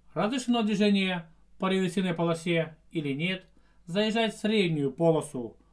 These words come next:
в данной ситуации водителю «Жёлтого» автомобиля запрещено.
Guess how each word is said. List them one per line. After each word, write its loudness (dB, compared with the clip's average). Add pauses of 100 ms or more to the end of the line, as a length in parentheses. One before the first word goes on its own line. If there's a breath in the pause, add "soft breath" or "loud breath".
(180)
в -14
данной 2
ситуации 0 (280 soft breath)
водителю -2
«Жёлтого» 0
автомобиля -2 (360)
запрещено. -2